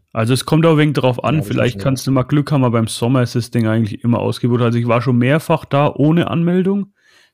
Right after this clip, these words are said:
Speaker 1: Da gibt's die
Speaker 2: Mhm.
Speaker 1: Möglichkeit, dass du oben im Dorf, gibt's einen Wohnmobilstellplatz, ist total beschissen, du bist einfach in der Sonne auf Teer, kostet irgendwie, äh, ich glaub jetzt sogar in der Hochsaison, äh, fünfunddreißig oder sogar vierzig Euro die Nacht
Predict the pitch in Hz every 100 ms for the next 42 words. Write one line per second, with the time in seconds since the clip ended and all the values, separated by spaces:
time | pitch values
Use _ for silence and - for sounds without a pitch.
0 | - 117 135 131 - 131 135 131 127 139
1 | 123 120 - - 123 135 117 117 117 143
2 | - - 120 - 110 107 139 170 180 -
3 | 156 151 143 135 - 120 - 110 113 120
4 | 120 - 135 151 120 107 - 101 117 117
5 | - 117 110 - 117 131 123 78 110 -
6 | - 113 123 131 131 _ _ _ - -
7 | 120 - 117 120 117 117 117 - 107 107
8 | 101 104 - - - 113 _ - 120 123
9 | 123 123 135 - 131 127 123 120 131 -
10 | 135 - 127 117 - 98 104 147 180 190
11 | 139 117 160 135 98 113 117 - 156 -
12 | 127 131 156 156 165 - -